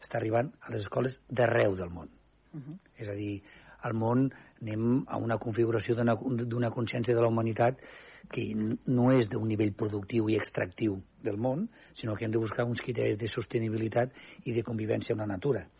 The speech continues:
Speaker 1: I això canvia d'arrel molt dels sistemes que tenim instaurats en la societat.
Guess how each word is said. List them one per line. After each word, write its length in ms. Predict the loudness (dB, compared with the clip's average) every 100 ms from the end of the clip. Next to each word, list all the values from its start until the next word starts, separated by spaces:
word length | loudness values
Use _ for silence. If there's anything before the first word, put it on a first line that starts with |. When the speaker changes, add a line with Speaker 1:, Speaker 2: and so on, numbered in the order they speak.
| -20 _
Speaker 1:
I 60 | -2
això 260 | 0 2 0 -6 -20 _
canvia 360 | 0 2 0 -2
d'arrel 600 | 2 4 4 4 2 -2 -8 -20 -10 2
molt 240 | 2 2
dels 160 | -2 -4
sistemes 420 | -6 -6 -6 -4
que 120 | -6
tenim 340 | -4 -4 -4 -6 -14 -20 _ _ _ _ -12 -4
instaurats 680 | -2 0 2 2 2 0 0
en 60 |
la 60 | -2
societat. 560 | -4 -8 -12 -14 -20